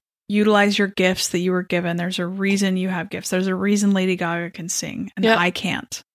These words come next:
Speaker 2: <laughs>
Speaker 1: There's just a reason for it, right?
Speaker 2: <laughs>
Speaker 1: So don't force it.
Speaker 2: Right.
Speaker 1: Like, I'm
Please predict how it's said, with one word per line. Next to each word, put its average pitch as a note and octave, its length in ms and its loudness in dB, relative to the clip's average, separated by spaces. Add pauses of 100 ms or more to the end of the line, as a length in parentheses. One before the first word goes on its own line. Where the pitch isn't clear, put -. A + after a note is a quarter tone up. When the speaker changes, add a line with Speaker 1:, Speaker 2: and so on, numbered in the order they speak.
Speaker 2:
<laughs> A#3+ 160 0 (920)
Speaker 1:
There's A3 220 2
just C4 180 2
a A3+ 120 2
reason A3 440 -2
for C#3 240 -8
it, - 320 -12
right? C#4+ 480 2
Speaker 2:
<laughs> - 60 -20 (320)
Speaker 1:
So G3+ 540 2 (180)
don't A3 380 -2
force F4+ 400 2
it. G3+ 340 0
Speaker 2:
Right. G3 340 4
Speaker 1:
Like, G3+ 220 -8
I'm A3 60 -8